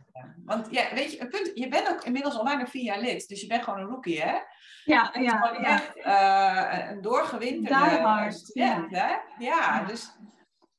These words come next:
Speaker 2: dus ja, dus misschien is het wel heel leuk. En we hadden een beetje met z'n tweeën heen en weer zitten mailen. Ja, wat gaan we dan doen?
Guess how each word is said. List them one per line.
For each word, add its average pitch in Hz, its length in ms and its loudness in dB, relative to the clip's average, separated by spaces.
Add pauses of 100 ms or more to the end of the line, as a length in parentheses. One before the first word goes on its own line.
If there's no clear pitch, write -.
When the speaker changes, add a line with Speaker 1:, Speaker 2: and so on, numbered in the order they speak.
(140)
Speaker 2:
dus 262 160 -10
ja, 311 240 4
dus 285 120 -4
misschien 320 300 -8
is 330 100 -6
het 285 100 -2
wel 285 100 0
heel 254 100 -2
leuk. 302 240 -2
En 277 100 -6
we 254 80 -4
hadden 262 260 -2
een 240 60 -8
beetje 320 220 -6
met 262 140 -8
z'n - 160 -16
tweeën 233 200 -4
heen 214 100 -8
en 202 60 -14
weer 269 180 -8
zitten 294 200 -12
mailen. 254 280 -4
Ja, 214 140 0
wat 202 160 -2
gaan 208 160 -4
we 175 100 -2
dan 165 180 -2
doen? 330 400 -6